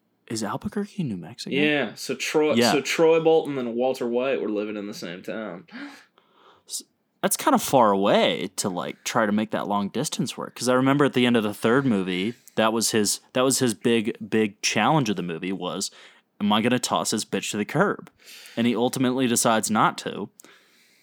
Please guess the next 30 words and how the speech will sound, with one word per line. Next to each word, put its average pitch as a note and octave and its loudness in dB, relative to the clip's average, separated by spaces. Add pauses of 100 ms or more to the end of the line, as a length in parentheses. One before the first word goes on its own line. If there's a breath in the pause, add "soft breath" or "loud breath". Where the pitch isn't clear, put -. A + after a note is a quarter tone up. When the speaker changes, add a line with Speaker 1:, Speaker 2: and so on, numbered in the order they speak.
(160)
Speaker 1:
It's E3 -2
kind G#3 2
of C#3 2
a G#2+ 2
trek. - 0
Speaker 2:
I - -10
mean, C3+ -4
yeah, C#3+ -2
but, - -2
Speaker 1:
Kind A#2 4
of - -
a A#2+ 4
Speaker 2:
like, G2 2
Speaker 1:
hike C#3 4
and B2 4
a F#2 2
half. C3+ 0 (200)
Speaker 2:
I C#3 2
just G3+ -6
wanna G#3+ 0
know B2 -2
what A2+ 0
juco A2 -4
Troy A2 -4
Bolton G#2 -4
ended G#2+ -2
up G#2+ -6
at. G#2+ -8 (140)
Like, G#2 -8
Speaker 1:
<laughs> - 0